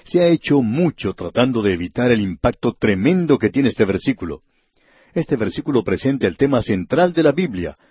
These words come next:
El propósito mismo de la vida y de la muerte se describe aquí. Y los dos caminos que están abiertos para la humanidad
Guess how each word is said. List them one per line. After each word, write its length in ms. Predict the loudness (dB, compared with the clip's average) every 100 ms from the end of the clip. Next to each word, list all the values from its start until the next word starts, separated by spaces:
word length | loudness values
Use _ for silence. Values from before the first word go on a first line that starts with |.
| _ _ -2
El 200 | -2 0
propósito 680 | -2 0 0 -2 -4 -4
mismo 480 | 0 0 0 0 2
de 80 | 2
la 100 | 2
vida 320 | 0 0 2
y 60 | 0
de 100 | 0
la 80 | 0
muerte 420 | 2 2 2 0
se 120 | 2
describe 440 | 0 2 0 2
aquí. 360 | 0 0 -6 -6 _ _ _ _ _ _ _
Y 80 | 0
los 160 | 2 4
dos 160 | 2
caminos 380 | 2 0 2 0
que 80 | -2
están 240 | -2 0
abiertos 520 | 0 2 0 0 -6 -2
para 220 | 0 0
la 80 | 0
humanidad 560 | -2 -4 0 2 2